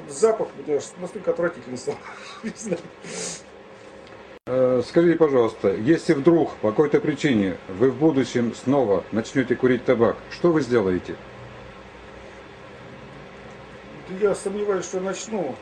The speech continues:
Speaker 1: Всё-таки уже возраст не тот, чтобы начинать. Ну а так, в целом, скорее всего, снова вот эти вот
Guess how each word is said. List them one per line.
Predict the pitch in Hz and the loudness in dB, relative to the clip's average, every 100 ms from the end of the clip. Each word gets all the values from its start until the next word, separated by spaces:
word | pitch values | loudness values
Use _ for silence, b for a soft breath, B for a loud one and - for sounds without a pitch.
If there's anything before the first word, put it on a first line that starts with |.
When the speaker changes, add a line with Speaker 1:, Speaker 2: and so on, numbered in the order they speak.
| - | -14
Speaker 1:
Всё-таки | 143 147 147 | -14 -14 -10
уже | 135 | -6
возраст | 151 160 131 - | -4 -4 -6 -10
не | 147 | -12
тот, | 135 113 | -10 -12
чтобы | - - 127 | -12 -14 -14
начинать. | 123 123 117 107 B B B - | -14 -10 -10 -10 B B B -8
Ну | 175 | -4
а | 190 | -2
так, | - - | -2 -2
в | |
целом, | - 202 180 151 139 139 - - - | -6 -4 -2 -2 -4 -12 -16 -18 -20
скорее | - 190 185 | -8 -4 -4
всего, | 165 190 | -6 -8
снова | 160 185 160 135 | -8 -4 -2 -2
вот | 131 | -4
эти | 143 - | -4 -6
вот | 131 | -8